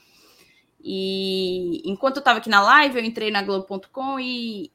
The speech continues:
e vi uma notícia de que voltou a chover lá. As buscas tiveram que ser interrompidas, inclusive, porque voltou a chover forte.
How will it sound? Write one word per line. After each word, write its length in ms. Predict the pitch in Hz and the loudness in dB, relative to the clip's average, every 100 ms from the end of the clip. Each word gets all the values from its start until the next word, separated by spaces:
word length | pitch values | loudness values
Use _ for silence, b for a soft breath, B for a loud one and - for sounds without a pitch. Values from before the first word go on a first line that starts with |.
| - | -12
e 180 | 214 | -10
vi 140 | 196 240 | -6 -6
uma 120 | 240 | -4
notícia 380 | 240 247 254 247 | -4 -4 -8 -10
de 80 | 240 | -10
que 800 | - 269 277 277 269 247 202 180 | -4 -2 0 0 0 -2 -4 -2
voltou 320 | 226 262 254 | 0 0 2
a 60 | 262 | 2
chover 300 | 269 262 254 | 0 -4 -2
lá. 340 | 254 220 240 | 2 2 0
As 160 | 214 208 | -6 -10
buscas 440 | 185 214 233 254 | -10 -12 -12 -12
tiveram 400 | - 233 214 214 | -14 -6 -4 -4
que 80 | 233 | -8
ser 80 | - | -10
interrompidas, 680 | 233 226 254 254 - 240 220 | -6 -4 -4 -6 -8 -8 -8
inclusive, 460 | 214 - 214 185 208 | -10 -12 -12 -12 -14
porque 160 | - | -10
voltou 340 | 214 247 247 214 | -6 -8 -6 -8
a 60 | |
chover 240 | 220 214 226 | -8 -10 -10
forte. 560 | - 170 - - - | -10 -12 -14 -20 -20